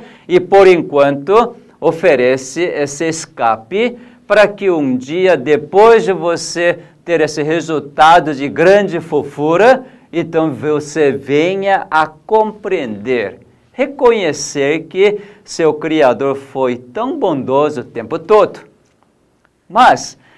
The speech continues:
quando você realmente consegue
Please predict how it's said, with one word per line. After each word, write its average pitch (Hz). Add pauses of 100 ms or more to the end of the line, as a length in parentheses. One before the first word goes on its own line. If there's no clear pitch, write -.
(340)
quando 247
você 160 (180)
realmente 165
consegue 175